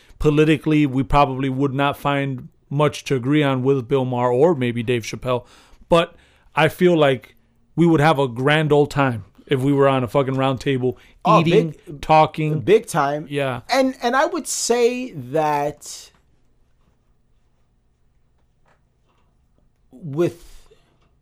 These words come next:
Speaker 2: actually, I, yeah, yeah,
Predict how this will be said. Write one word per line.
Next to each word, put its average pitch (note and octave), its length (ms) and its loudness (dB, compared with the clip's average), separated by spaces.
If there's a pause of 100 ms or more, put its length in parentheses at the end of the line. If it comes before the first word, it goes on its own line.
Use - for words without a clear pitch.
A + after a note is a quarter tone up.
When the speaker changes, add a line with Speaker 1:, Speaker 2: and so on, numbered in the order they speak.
(1300)
Speaker 2:
actually, E4 500 -6
I, B3+ 320 -10
yeah, C4+ 400 2 (260)
yeah, G3+ 480 2